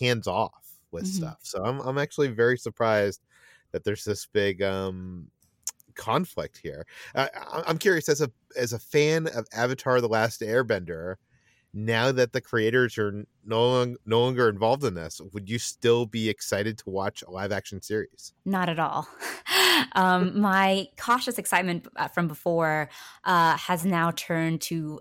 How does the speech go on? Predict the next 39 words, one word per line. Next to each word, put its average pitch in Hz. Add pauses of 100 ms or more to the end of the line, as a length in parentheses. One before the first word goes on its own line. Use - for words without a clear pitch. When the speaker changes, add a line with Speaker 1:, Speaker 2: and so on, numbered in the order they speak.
Speaker 2:
a 170
sort -
of 156
dread, 175 (460)
<laughs> 415
which, 294 (100)
not 302
to 330
say 269
that 240
there 214
can't, -
this, 220
you 208
know, 143
the 151
situation 165
can't, - (420)
uh, 151
come 175
out -
for -
the 156
better. 208
I'm 175
sure 202
that 175
there 160
are 160
some 160
great, 165 (340)
uh, 156
writers 165
and 165
creatives 175
out 156
there 160
who 165
could, 165